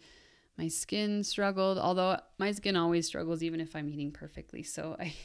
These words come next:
<laughs> I have to put that disclaimer in there because I think sometimes people are like, "Well, just fix your nutrition and your skin will change and everything will change." And I'm like, "No, I've, I've, I've done it perfectly, and it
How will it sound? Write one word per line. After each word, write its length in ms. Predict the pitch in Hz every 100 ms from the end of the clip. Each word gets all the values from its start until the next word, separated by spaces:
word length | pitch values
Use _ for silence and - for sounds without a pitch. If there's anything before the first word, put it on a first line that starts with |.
| - -
<laughs> 320 | - - -
I 40 | -
have 200 | 214 214
to 100 | 208
put 160 | 190
that 120 | 170
disclaimer 540 | 165 165 - 165 165 165
in 140 | 160
there 160 | 165 165
because 340 | 160 165 156
I 420 | - - - _
think 160 | 202 190
sometimes 380 | 196 190 175 165
people 160 | 165
are 40 | 160
like, 180 | 160 -
"Well, 100 | 208
just 240 | 311 -
fix 240 | 370 -
your 160 | 277 233
nutrition 540 | 214 247 392 - 180
and 120 | 170 175
your 120 | 180 -
skin 320 | - 311 233
will 80 | 196
change 260 | 180 170
and 80 | 196
everything 300 | 262 285 247
will 80 | 214
change." 300 | - 185 160
And 120 | 160
I'm 120 | 156
like, 180 | - -
"No, 280 | 196 190 190
I've, 200 | 190 - - - - - -
I've, 180 | 180 - - - -
I've 260 | 170 170 175 - -
done 220 | - 196
it 200 | 202 - -
perfectly, 540 | 185 - 165 156 151
and 120 | 151
it 280 | 143 - -